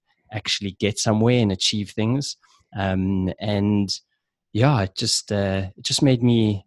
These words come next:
yeah, just, just really appreciate as well, like, um, people. I learned so much about people through sport, especially team sports. And, um, and also I think,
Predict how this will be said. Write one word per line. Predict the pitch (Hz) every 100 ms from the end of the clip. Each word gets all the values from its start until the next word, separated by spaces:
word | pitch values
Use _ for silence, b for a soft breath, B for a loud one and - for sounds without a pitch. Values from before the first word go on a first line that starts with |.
| _
yeah, | 120 101
just, | - - -
just | - -
really | 127 123 120
appreciate | 110 - 127 - 123 110 -
as | 123 120
well, | 110 101
like, | 98 101 - b b b -
um, | 98 98 95 95 -
people. | 135 139 110 95
I | 95
learned | 101 104 -
so | 110
much | 104 104 -
about | 95 90
people | - 117 - 107 98
through | - 104
sport, | 98 - 110 101 -
especially | - - 107 101
team | - 110 107
sports. | - 101 98 98 -
And, | 101 98 95
um, | 95 95 95 b b b b -
and | 123
also | 175 -
I | 185
think, | 190 170 -